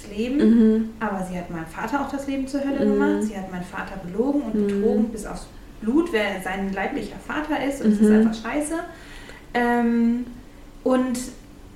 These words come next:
Speaker 1: allein, weiß ich nicht, der Gedanke, die hat sich nie um mich als kleines
Speaker 2: Mhm.
Speaker 1: Kind bemüht. "Ach, komm doch vorbei, kriegst du was?" Dann waren wir
Speaker 2: Mhm.
Speaker 1: da, "Ja, hallo, kriegst du", und dann gehst du wieder, ne?
Speaker 2: Mhm.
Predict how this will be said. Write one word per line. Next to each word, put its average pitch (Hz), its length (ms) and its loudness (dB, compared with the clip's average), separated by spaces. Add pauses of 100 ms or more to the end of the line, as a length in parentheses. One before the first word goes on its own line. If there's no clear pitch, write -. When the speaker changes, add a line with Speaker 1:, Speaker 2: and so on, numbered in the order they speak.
(560)
Speaker 1:
allein, 247 300 4 (440)
weiß 285 140 0
ich 220 120 -4
nicht, 214 160 -2
der 226 120 4
Gedanke, 247 380 2
die 233 140 -2
hat - 140 -6
sich 294 180 -2
nie 320 260 4
um 277 340 -2
mich 269 300 2
als 226 220 -2
kleines 220 360 0
Speaker 2:
Mhm. 208 120 6
Speaker 1:
Kind 202 380 6 (600)
bemüht. 254 540 0 (580)
"Ach, 320 300 2
komm 277 180 4
doch 240 140 -2
vorbei, 190 440 -10
kriegst 214 260 -10
du 226 100 -4
was?" 302 320 0
Dann 214 180 2
waren 202 180 4
wir 196 80 4
Speaker 2:
Mhm. 202 40 2
Speaker 1:
da, 202 60 2 (340)
"Ja, 175 160 -4
hallo, 226 500 6 (440)
kriegst 226 200 -4
du", 214 140 10
und - 100 4
dann 202 160 0
gehst 175 200 -4
du - 80 -10
wieder, 147 200 -2
ne? 208 360 6
Speaker 2:
Mhm. 214 80 0